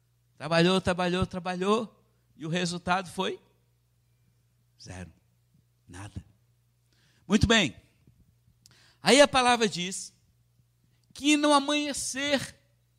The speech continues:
já aqui na, na, no começo do dia, no início do, quando a aurora começa, né, o, você começa a perceber que o sol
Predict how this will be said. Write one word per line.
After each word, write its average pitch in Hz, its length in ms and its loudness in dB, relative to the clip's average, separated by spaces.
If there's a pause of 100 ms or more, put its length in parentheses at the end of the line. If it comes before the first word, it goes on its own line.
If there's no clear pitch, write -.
(500)
já 254 560 2 (220)
aqui 233 340 -4
na, 180 540 2 (1300)
na, 143 360 0
no 135 420 -14
começo 254 680 -2
do 208 120 -16
dia, 180 440 -14 (800)
no 175 100 -6
início 240 560 0
do, 208 180 -18
quando 226 480 -4 (440)
a - 140 0
aurora 226 420 6
começa, 214 580 -2
né, 233 180 -6
o, 185 380 -6
você 170 180 -12
começa 202 300 -6
a 196 60 -10
perceber 196 460 -8
que 196 100 -20
o 175 40 -18
sol 190 480 -4